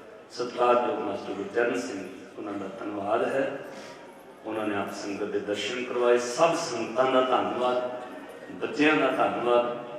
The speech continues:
ਨੌਜਵਾਨ ਵੀਰਾਂ ਦਾ, ਕੁਝ ਦੂਜਿਆਂ ਪਿੰਡਾਂ ਤੋਂ ਵੀ ਆਏ ਪਿਆਰ ਵਾਲੇ ਮੇਰੀ ਨਜ਼ਰ ਵਿੱਚ ਨੇ, ਉਹਨਾਂ ਸਾਰਿਆਂ ਦਾ ਧੰਨਵਾਦ।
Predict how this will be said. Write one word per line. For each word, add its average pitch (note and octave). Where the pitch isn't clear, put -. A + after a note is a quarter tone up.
ਨੌਜਵਾਨ B2+
ਵੀਰਾਂ A2+
ਦਾ, A2+
ਕੁਝ A2+
ਦੂਜਿਆਂ C3
ਪਿੰਡਾਂ G#2+
ਤੋਂ G#2+
ਵੀ G#2+
ਆਏ G#2+
ਪਿਆਰ -
ਵਾਲੇ A#2
ਮੇਰੀ G#2+
ਨਜ਼ਰ G#2+
ਵਿੱਚ B2+
ਨੇ, C#3+
ਉਹਨਾਂ A2+
ਸਾਰਿਆਂ C#3
ਦਾ C3
ਧੰਨਵਾਦ। -